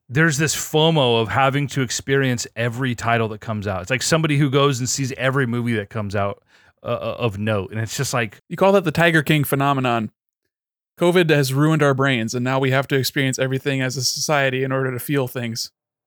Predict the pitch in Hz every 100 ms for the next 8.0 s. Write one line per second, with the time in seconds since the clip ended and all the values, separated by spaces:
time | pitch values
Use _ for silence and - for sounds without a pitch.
0 | _ - 160 - 135 147 269 294 240 226
1 | 240 277 196 101 - _ _ _ - 170
2 | 185 185 175 143 180 214 220 185 160 170
3 | 170 196 214 214 160 160 160 185 156 175
4 | 175 165 160 156 131 151 143 143 147 -
5 | 147 - 143 131 113 123 139 131 147 131
6 | 120 127 123 120 127 127 120 120 - -
7 | 117 127 123 117 113 - 107 117 139